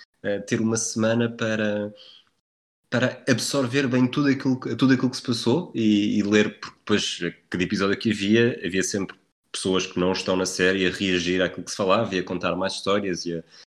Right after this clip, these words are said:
e a dar um enquadramento melhor, e, e sinto que, que gostava de ter feito dessa forma.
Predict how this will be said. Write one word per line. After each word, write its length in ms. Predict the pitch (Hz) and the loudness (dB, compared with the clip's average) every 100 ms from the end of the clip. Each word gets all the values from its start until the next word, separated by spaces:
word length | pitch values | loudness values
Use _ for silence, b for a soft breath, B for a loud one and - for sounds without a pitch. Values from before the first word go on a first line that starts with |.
| - | -4
e 140 | 92 | -2
a 20 | |
dar 180 | 90 92 | 0 0
um 160 | 95 98 | 0 -2
enquadramento 600 | - 98 92 95 90 - | 0 0 0 0 -2 -4
melhor, 340 | 90 95 120 b b _ _ | 0 2 0 b b _ _
e, 540 | 107 104 104 107 - 110 | 0 2 2 0 0 -2
e 20 | |
sinto 500 | - 123 120 117 - | 2 4 4 2 -2
que, 280 | 117 110 110 | 2 2 2
que 120 | 110 | -2
gostava 360 | 107 - 101 101 | -2 0 0 -2
de 80 | |
ter 140 | - 101 | -4 -6
feito 420 | - 101 95 107 | 0 0 0 -2
dessa 280 | 98 92 - | -2 -2 -8
forma. 360 | - 82 82 | -8 -8 -8